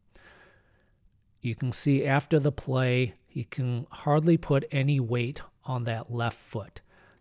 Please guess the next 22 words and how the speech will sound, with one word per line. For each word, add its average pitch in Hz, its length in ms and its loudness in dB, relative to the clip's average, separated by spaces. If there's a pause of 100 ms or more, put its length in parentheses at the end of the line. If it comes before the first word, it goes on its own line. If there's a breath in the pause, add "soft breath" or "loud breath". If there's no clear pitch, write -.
Now, 113 360 -2 (760 soft breath)
I 139 160 2
don't 170 240 6
have 143 560 6 (260)
any 143 280 2
idea 127 260 2 (200)
what's 165 200 4
going 139 260 4
on 123 140 2
with 117 140 -4
his 110 180 -6
left 104 220 -6
foot. - 380 -10 (760 soft breath)
Remember 139 480 4
that 131 140 4
he 139 380 0 (120)
injured 180 460 4
his 123 240 2
foot - 500 -6 (540)
in 143 260 2
training 143 460 4
camp 104 420 -2